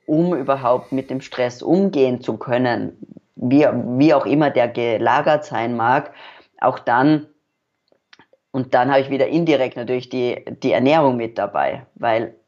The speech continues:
über eine nährstoffdichte Ernährung, die grundsätzlich sehr schon mal von sich aus wenig entzündungsfördernd ist oder sogar entzündungshemmend wirkt,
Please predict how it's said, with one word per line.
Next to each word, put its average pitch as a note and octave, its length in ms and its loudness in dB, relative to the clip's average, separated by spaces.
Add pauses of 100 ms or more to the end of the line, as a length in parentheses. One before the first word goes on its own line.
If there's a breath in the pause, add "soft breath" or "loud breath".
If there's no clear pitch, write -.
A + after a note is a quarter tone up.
(160)
über C#3+ 300 2
eine B2+ 400 0
nährstoffdichte C3 1040 -4
Ernährung, B2+ 560 -2
die B2+ 160 -8
grundsätzlich C#3 800 -2
sehr B2+ 340 2 (300 loud breath)
schon B2 180 0
mal B2 140 2 (200)
von B2 180 -2
sich F#3+ 320 0
aus D3+ 360 2
wenig D3+ 340 0
entzündungsfördernd C#3 1080 -2
ist B2+ 160 -2
oder A#2+ 180 0
sogar A2+ 380 -2 (300 loud breath)
entzündungshemmend D3+ 1160 0
wirkt, D3 400 2